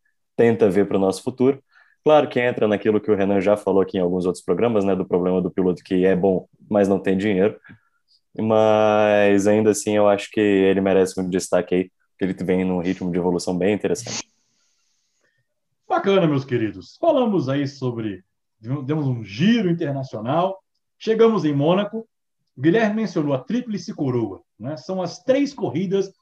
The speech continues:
Speaker 2: mais sonhadas por qualquer piloto pra vencer. A emocionante vinte e quatro Horas de Le Mans,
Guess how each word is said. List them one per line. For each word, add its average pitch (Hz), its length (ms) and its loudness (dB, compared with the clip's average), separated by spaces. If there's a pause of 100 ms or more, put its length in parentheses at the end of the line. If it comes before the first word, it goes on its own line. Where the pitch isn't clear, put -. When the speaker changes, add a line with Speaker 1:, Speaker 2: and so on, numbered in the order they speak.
(220)
Speaker 2:
mais 240 360 -4
sonhadas 190 1040 -6 (300)
por 185 140 -6
qualquer 196 440 -2
piloto 160 520 -2 (340)
pra 160 140 0
vencer. 135 520 -8 (580)
A 185 100 -2
emocionante 226 1080 2 (260)
vinte 180 340 -6
e 180 40 -10
quatro 156 320 -4
Horas 110 240 -8
de 131 60 -6
Le 226 100 2
Mans, 170 440 -8